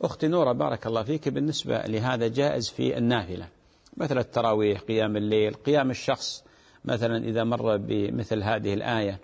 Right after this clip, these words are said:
يصلي على النبي، إذا مر بآية رحمة يسأل الله،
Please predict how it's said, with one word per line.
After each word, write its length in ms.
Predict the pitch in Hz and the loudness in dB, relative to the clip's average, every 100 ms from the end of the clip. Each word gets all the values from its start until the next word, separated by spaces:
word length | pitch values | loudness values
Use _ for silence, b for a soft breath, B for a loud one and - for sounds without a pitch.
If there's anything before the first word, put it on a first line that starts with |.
| - b b b - | -18 b b b -10
يصلي 560 | - 120 113 - 120 110 | -6 -4 -2 0 2 4
على 180 | 107 113 | 4 2
النبي، 360 | 107 101 101 | 2 0 -2
إذا 220 | 101 110 | -2 0
مر 260 | 110 117 113 | 0 2 0
بآية 380 | 104 107 113 104 | 0 0 0 0
رحمة 300 | 120 113 107 | -2 -2 -2
يسأل 380 | 104 117 101 110 | 0 0 0 0
الله، 380 | 110 104 107 101 | 2 4 4 2